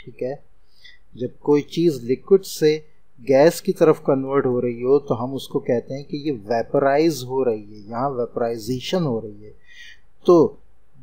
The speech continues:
the, इसको नीचे definition भी इसकी आ जाती है, हम definition पे चले जाते हैं।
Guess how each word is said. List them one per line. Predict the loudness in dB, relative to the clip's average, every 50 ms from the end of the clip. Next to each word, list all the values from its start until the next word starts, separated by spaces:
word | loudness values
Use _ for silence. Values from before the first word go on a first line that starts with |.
| 0
the, | 2 2 2 2 0 -4 -8 -8 -10 -12 -12
इसको | -12 -12 -6 0 4 4 4 4 2 -4
नीचे | -8 -10 -8 -6 -4 -4
definition | -2 -2 -4 -4 -6 -8 -6 -4 -4 -4 -4
भी | -4 -6
इसकी | -6 -6 -4 -2 -2
आ | -2 0
जाती | -2 -4 -6 -6 -8
है, | -8
हम | -4
definition | -6 -6 -6 -8 -12 -10 -10 -8 -8 -8
पे | -6 -6 -4
चले | -4 -2 -2 -2 -2
जाते | -2 -4 -6 -8 -8
हैं। | -12 -12 -12